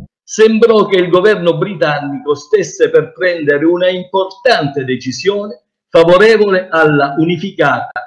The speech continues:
nazione del Regno d'Italia. In questo delicato frangente storico valse l'esperienza e la indiscutibile professionalità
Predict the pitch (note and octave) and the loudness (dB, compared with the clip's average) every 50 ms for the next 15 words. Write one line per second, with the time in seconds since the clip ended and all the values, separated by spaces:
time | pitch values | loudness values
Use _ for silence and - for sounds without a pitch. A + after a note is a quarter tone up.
0 | - B2+ D#3+ F3+ F3+ - - - C#3+ B2+ A#2+ B2 A#2+ A#2 A#2 A#2+ - - A2+ E3 | -6 -4 -4 -4 -4 -6 -8 -4 0 2 2 2 2 0 -4 -10 -14 -6 0 0
1 | F3 E3 D3+ C#3+ D3 C#3+ C#3+ D3 D3+ D3+ D#3 E3 E3 - C3+ A2 G#2 G2 - - | 0 0 0 -2 -4 -2 -2 -2 -2 -2 -2 -4 -6 -6 -8 -10 -10 -12 -16 -20
2 | _ _ _ _ _ _ _ _ _ _ _ _ _ _ _ _ _ _ _ _ | _ _ _ _ _ _ _ _ _ _ _ _ _ _ _ _ _ _ _ _
3 | _ _ _ _ - D3+ E3 D#3 D#3 - - - - B3 B3 A#3 - - G3 F3 | _ _ _ _ 0 0 0 0 0 -4 -4 0 4 4 4 4 4 2 2 4
4 | F3 F3+ F3 F3+ F3+ F#3 G3+ G3 - F#3+ E3+ - E3+ E3 E3 E3 D#3+ E3 F3 E3+ | 2 0 0 0 0 2 2 2 2 0 0 0 2 0 0 0 0 0 0 0
5 | D3+ D#3+ E3 D#3 D#3+ - - G#3 G#3+ G#3+ G3+ G3 F3+ E3+ E3+ E3 D3+ - G#3 G#3+ | 0 0 -2 -2 -4 -4 -2 0 2 2 2 0 0 0 0 0 0 0 -2 0
6 | G3 E3 E3 - - D#3 D3 D#3 E3+ D#3+ - _ - F3 F3 G3 G#3 G3+ E3+ D3 | 0 0 -2 -2 -6 -6 -4 -4 -4 -8 -8 _ -6 -6 -4 -4 -4 -2 -2 0
7 | C3+ B2 - - B2 A#2+ A#2 - C#3+ D3+ E3 F3+ F#3 F#3 F#3+ F3+ G#3 F3+ - - | -2 -2 -4 -6 -8 -8 -6 -4 -2 0 0 0 0 -2 -4 -6 -8 -10 -10 -12
8 | G3+ G3+ G3+ B3 G#3+ D#3+ C#3+ D3 C#3+ C#3+ C3+ - C#3+ C#3 C#3 D3+ C3+ - - C#3+ | -12 -10 -8 -8 -8 -4 -2 0 0 0 0 0 -2 -4 -2 -4 -6 -6 -4 -4
9 | C#3+ C#3+ C#3+ C3 C3+ C#3 C#3 - - - | -2 0 0 0 -2 -2 -2 -2 -4 -4